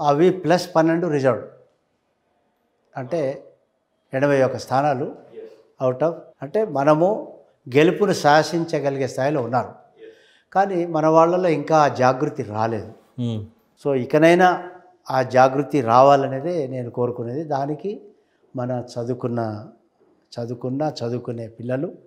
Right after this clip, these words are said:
Speaker 1: ఇంటలెక్చువల్స్, పెద్దలంతా కలిసి దీని మీద సమాజాన్ని ఎన్లైట్ చేయాలి.
Speaker 2: Hmm.
Speaker 1: ఇది ఎన్లైట్ చేయడానికే మోదీ గారు ఈ కృషి చేసేది. సబ్కా సాత్, సబ్కా ప్రయాస్, సబ్కా విశ్వాస్,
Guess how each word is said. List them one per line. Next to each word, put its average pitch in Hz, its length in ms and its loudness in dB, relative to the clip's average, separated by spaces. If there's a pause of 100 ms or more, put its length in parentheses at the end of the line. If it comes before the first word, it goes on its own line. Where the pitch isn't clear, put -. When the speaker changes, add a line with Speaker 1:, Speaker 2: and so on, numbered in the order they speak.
(540)
Speaker 1:
ఇంటలెక్చువల్స్, 117 760 -8 (540)
పెద్దలంతా 127 460 -4
కలిసి 135 300 -10
దీని 127 200 -8
మీద 131 180 -10 (600)
సమాజాన్ని 135 600 2
ఎన్లైట్ 135 400 0
చేయాలి. 98 400 -8
Speaker 2:
Hmm. 110 140 -6 (180)
Speaker 1:
ఇది 139 120 -4
ఎన్లైట్ 165 520 2
చేయడానికే 160 480 4
మోదీ 180 320 0
గారు 165 240 4
ఈ 156 220 2
కృషి 156 460 -6
చేసేది. 113 300 -8 (380)
సబ్కా 131 420 2
సాత్, 123 500 -2
సబ్కా 123 340 -8
ప్రయాస్, 117 520 -12 (420)
సబ్కా 127 360 -2
విశ్వాస్, 117 640 0